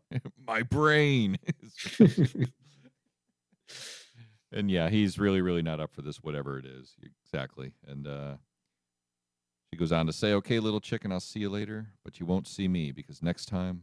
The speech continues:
Speaker 1: I'll be deadly serious next time."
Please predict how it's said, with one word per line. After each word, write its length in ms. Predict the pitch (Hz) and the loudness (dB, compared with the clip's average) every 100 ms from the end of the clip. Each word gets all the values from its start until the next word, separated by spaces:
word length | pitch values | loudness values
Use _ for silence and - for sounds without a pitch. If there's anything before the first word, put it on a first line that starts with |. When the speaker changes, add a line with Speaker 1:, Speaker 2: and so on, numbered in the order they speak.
| - | -14
Speaker 1:
I'll 300 | - 71 69 - _ _ - | -18 -16 -16 -20 _ _ -8
be 240 | 62 55 _ | -8 -14 _
deadly 320 | 76 76 82 80 | -4 -4 -2 -4
serious 480 | - 71 60 - | -4 -4 -6 -10
next 220 | 65 - - | -12 -12 -14
time." 260 | - - | -18 -20